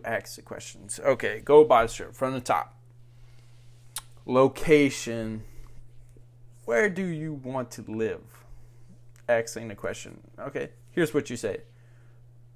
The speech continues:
"The home you called about is located in blank neighborhood. Is that the area you're, you're looking to buy in?" If yes,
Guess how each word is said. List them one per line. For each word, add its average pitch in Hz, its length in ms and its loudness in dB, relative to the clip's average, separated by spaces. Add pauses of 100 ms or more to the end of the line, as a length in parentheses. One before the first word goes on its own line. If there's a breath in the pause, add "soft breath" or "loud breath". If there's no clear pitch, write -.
(280)
"The 131 140 -2
home 202 360 2
you 202 80 -2
called 147 300 6
about 120 320 6
is 110 160 0
located 120 600 0
in 117 320 -8
blank 117 340 -4
neighborhood. 113 640 -8
Is 135 160 -12
that 165 180 -2
the 123 160 -4
area 139 260 2
you're, 127 300 -8
you're 127 120 -8
looking 131 280 -8
to 123 60 -8
buy 120 220 0
in?" 185 220 -8 (1300)
If 110 220 -6
yes, 113 460 -6